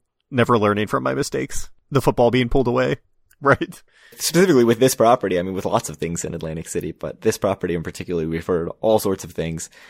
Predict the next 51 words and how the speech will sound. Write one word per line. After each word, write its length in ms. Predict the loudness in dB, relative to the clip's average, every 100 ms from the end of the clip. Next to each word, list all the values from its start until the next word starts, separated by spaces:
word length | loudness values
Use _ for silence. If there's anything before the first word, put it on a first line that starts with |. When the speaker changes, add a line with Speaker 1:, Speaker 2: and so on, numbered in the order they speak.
| -12
Speaker 1:
Mm-hmm. 280 | -8 -6 -4
Speaker 2:
Uh, 20 |
you 160 | -2 0
know, 80 |
we've 160 | 0 0
heard 140 | 0 2
they 60 |
were 60 | 2
gonna 180 | 0 -4
split 360 | -4 2 4
it 120 | 6 6
up 220 | 4 2
and 120 | -4
sell 280 | 2 4 4
it 60 |
off 260 | 4 4 2
into 240 | -4 -4
different, 480 | -4 -4 -2 -6 -4 -10 -14 -6
whatever, 520 | -2 0 0 0 -2
not 160 | -4 -8
sublets, 520 | -6 -6 -6 -10 -8
but, 200 | -8 -8
like, 320 | -10 -14 -20 _ _ _ _ _ _
portions 520 | -4 0 0 -2 -4
of 100 | -4
the 80 | -4
property. 540 | 0 2 2 0 -2 -2
We've 180 | -2
heard 160 | 0 0
it's 140 | 0
gonna 120 | -2 0
be 100 | 4
a 60 |
water 260 | 4 4 4
park. 260 | 4 2 0
We've 160 | -2
heard 80 | 0
all, 160 | 2 0 -4
all 120 | -6
sorts 240 | -2 -4 -4
of 60 |
things. 300 | -4 -4 -4 -12 _ -20 -20 _ -4
There 160 | 4 6
are 60 |
lots 260 | 6 4 2
of 120 | 2
red 180 | 0 0
flags, 380 | -2 -4 -6 -20 -20 -20 -12
such 280 | -4 -2
Speaker 1:
Mm-hmm. 100 | 0
Speaker 2:
as 380 | -2 -2 -6 -12